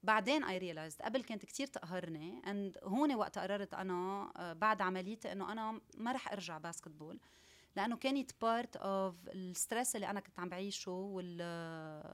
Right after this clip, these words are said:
والملادية اللي أنا عملتها، لأنه ال-، الملادية اللي أنا عملتها is an autoimmune disease. So على الستريس هي بيكون تريجر كتير كبير لإلها. قررت إنه ما أرجع على الباسكتبول، لأن الباسكتبول كان كتير بيعني لي، and it was one of the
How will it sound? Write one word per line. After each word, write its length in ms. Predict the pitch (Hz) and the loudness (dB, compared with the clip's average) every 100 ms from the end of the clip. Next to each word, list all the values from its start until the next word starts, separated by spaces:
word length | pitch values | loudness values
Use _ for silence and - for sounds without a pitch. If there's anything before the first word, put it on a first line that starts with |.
| - | -12
والملادية 800 | - 185 185 180 196 196 185 233 | -6 -4 -2 0 2 2 2 2
اللي 140 | 208 - | 2 0
أنا 140 | 175 | -2
عملتها، 340 | 170 175 175 | -2 -4 -4
لأنه 320 | 156 160 170 165 | -4 -4 -2 -4
ال-، 180 | 160 | -4
الملادية 640 | 160 156 156 160 180 185 226 | -6 -6 -6 -4 -2 0 0
اللي 140 | 220 | 0
أنا 80 | 196 | 0
عملتها 360 | 196 214 214 175 | 0 -2 -2 -2
is 20 | |
an 180 | 175 180 | -2 -4
autoimmune 520 | 202 190 190 190 185 | -4 -4 -2 -2 -2
disease. 400 | 170 175 156 - - - - - - | -4 -6 -6 -8 -10 -20 -20 -20 -6
So 40 | 214 | 0
على 240 | 185 185 | 2 2
الستريس 640 | 185 - - 226 233 - | 0 -4 0 2 2 -2
هي 320 | 214 208 202 190 | 0 0 0 0
بيكون 300 | 190 220 202 | -2 -2 -2
تريجر 240 | 220 202 | -2 -2
كتير 240 | - 185 | -2 -4
كبير 240 | 170 156 156 | -4 -6 -8
لإلها. 240 | - 151 - - - - | -10 -12 -16 -20 -10 4
قررت 240 | 269 311 | 4 4
إنه 100 | 247 | 2
ما 120 | 220 | 2
أرجع 180 | 233 220 | 2 2
على 100 | 180 | 2
الباسكتبول، 420 | 180 202 - 175 | 2 0 -2 -6
لأن 80 | 165 | -4
الباسكتبول 360 | 165 202 208 196 | -2 -2 -2 -6
كان 160 | 190 | -6
كتير 220 | - 214 208 | -6 -6 -4
بيعني 400 | 180 170 175 165 | -4 -2 -2 -4
لي، 160 | 170 | -4
and 160 | 185 196 | -4 -4
it 160 | - | -4
was 80 | 226 | 0
one 220 | 240 277 | 2 2
of 60 | 185 | 0
the 120 | 170 | -6